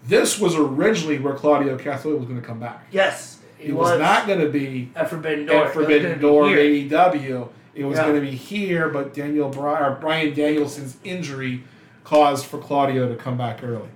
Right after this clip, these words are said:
Speaker 2: Yep.
Speaker 1: Claudio Castagnoli is the new Ring of Honor champion.
Speaker 2: Yep.
Speaker 1: His first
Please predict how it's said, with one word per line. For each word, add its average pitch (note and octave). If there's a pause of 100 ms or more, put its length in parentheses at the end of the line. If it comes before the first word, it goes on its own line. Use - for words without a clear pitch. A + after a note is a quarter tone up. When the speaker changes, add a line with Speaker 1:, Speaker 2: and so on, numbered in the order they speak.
(260)
Speaker 2:
Yep. D#3 (600)
Speaker 1:
Claudio C4
Castagnoli G#3+
is F3
the D#3
new F3+
Ring E3+
of E3
Honor D#3+
champion. C#3
Speaker 2:
Yep. -
Speaker 1:
His -
first -